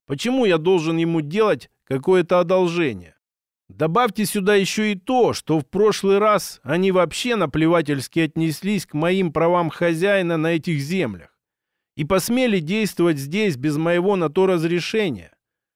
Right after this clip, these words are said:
Такой показатель говорил отнюдь не в пользу эльфов. Поэтому я заранее предупредил Наритаана Прониара о том, что пытаться меня уговорить пойти навстречу великому князю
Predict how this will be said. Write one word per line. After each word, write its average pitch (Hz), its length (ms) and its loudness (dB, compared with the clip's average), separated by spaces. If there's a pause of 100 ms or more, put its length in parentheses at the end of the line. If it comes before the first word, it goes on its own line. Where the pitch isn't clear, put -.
(160)
Такой 196 320 -2
показатель 185 760 0
говорил 180 480 2
отнюдь 185 440 -2
не 160 140 0
в 143 140 -10
пользу 202 520 0
эльфов. 110 420 -6 (600)
Поэтому 185 400 0
я 202 160 2
заранее 190 500 0
предупредил 175 760 -2
Наритаана 160 720 0
Прониара 175 800 0 (340)
о 190 140 0
том, 240 360 0
что - 200 -4
пытаться 208 560 0
меня 190 300 2
уговорить 180 600 0
пойти 175 400 0
навстречу 180 640 -2
великому 170 560 -2
князю 180 680 0